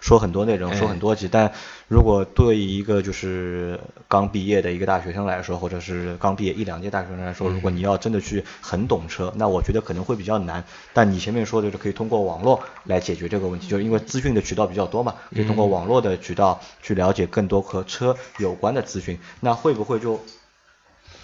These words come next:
Speaker 1: 造就很多键盘车神？
Speaker 2: 哎，那我问你一个问题，你觉得那个大学里边的讲授汽车专业的教授，他开过很多车吗？我不相信他开过很多车。
Speaker 1: 对。
Speaker 2: 讲热力学的教授，他开过很多车吗？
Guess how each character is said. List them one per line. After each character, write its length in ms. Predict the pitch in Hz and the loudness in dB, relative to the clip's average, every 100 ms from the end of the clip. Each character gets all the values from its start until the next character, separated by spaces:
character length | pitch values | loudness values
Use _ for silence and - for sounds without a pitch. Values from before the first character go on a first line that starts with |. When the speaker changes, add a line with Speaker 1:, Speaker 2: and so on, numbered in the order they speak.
| - | -8
Speaker 1:
造 220 | - 120 | 4 6
就 160 | 107 107 | 6 4
很 160 | 87 82 | 2 0
多 240 | 95 95 - - | 0 0 -10 0
键 160 | 131 | 0
盘 120 | 104 85 - | 2 -2 -4
车 100 | 87 | -6
神？ 100 | - - - - | -8 -18 -16 -2
Speaker 2:
哎， 120 | 123 - - | -2 2 8
那 120 | 151 | 10
我 60 | |
问 160 | 120 151 | 12 8
你 60 | 117 | 8
一 20 | |
个 60 | |
问 100 | 135 | 4
题， 100 | 107 | 4
你 120 | 110 107 | 2 6
觉 120 | 123 | 8
得 140 | 139 - - - - _ _ _ | 8 6 -20 -20 -20 _ _ _
那 220 | 107 135 | 4 6
个 320 | 117 107 90 - _ - - _ | 6 4 2 -6 _ -20 -20 _
大 140 | 156 123 | 6 6
学 140 | 170 | 6
里 60 | 143 | 8
边 180 | 123 123 | 8 8
的 200 | 117 107 - - | 6 2 -6 -4
讲 280 | - 98 92 | 6 6 10
授 240 | 135 120 | 10 10
汽 200 | - - | 8 6
车 280 | 131 143 143 | 10 12 12
专 180 | 135 139 | 10 8
业 80 | 131 | 8
的 100 | 117 | 6
教 180 | - 120 | 8 6
授， 160 | 127 | 6
他 100 | 101 | 0
开 180 | 127 - | 0 2
过 100 | 127 | 0
很 120 | 107 | 0
多 120 | 90 101 | -4 -6
车 160 | 107 | -6
吗？ 180 | 95 117 - _ _ _ _ _ _ _ _ | -8 -10 -18 _ _ _ _ _ _ _ _
我 180 | - 104 | -4 0
不 80 | 120 | 4
相 180 | 165 180 | 4 4
信 80 | |
他 80 | 120 | 0
开 120 | 98 | -4
过 80 | 104 | -4
很 80 | 90 | -4
多 80 | 85 | -4
车。 180 | 95 - | -6 -4
Speaker 1:
对。 60 | |
Speaker 2:
讲 180 | - 120 | 4 8
热 140 | 160 180 | 12 10
力 80 | |
学 120 | 135 143 | 10 8
的 60 | |
教 160 | 165 156 | 10 8
授， 140 | 156 | 8
他 80 | 147 | 4
开 140 | 143 | 4
过 80 | 147 | 4
很 60 | 113 | 4
多 120 | 113 | 0
车 160 | 120 120 | 0 -4
吗？ 180 | 120 | -4